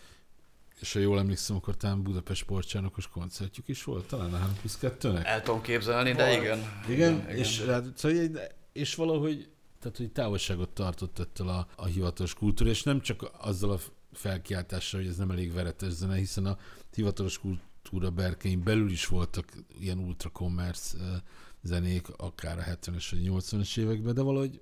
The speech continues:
Speaker 1: volt egy ilyen távolságtartás ettől. És ugye a kilencvenes években, amikor már Jimmynek lemezei voltak, a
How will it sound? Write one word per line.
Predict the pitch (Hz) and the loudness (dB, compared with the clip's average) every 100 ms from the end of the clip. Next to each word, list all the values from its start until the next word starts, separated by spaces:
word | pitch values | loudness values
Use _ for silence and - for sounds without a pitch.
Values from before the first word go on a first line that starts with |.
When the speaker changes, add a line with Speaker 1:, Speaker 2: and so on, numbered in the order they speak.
| - - | -18 -10
Speaker 1:
volt | 123 107 - | 0 0 0
egy | 92 | -4
ilyen | 92 | -4
távolságtartás | 92 87 85 - 90 - 85 - 90 - | -4 -6 -4 -4 -6 -10 -12 -12 -12 -12
ettől. | 85 - - - - - - | -14 -16 -18 -20 -20 -20 -8
És | - 104 | 0 2
ugye | 127 135 | 6 6
a | 131 | 6
kilencvenes | - 156 131 127 117 - | 6 4 4 2 2 2
években, | 120 113 120 | 0 2 0
amikor | 110 120 | 0 0
már | 117 110 | 0 0
Jimmynek | 113 117 107 - | 0 0 0 0
lemezei | 110 101 92 92 | 2 2 2 0
voltak, | 90 92 - 92 92 | 0 -2 -4 -6 -4
a | 92 90 | -2 -2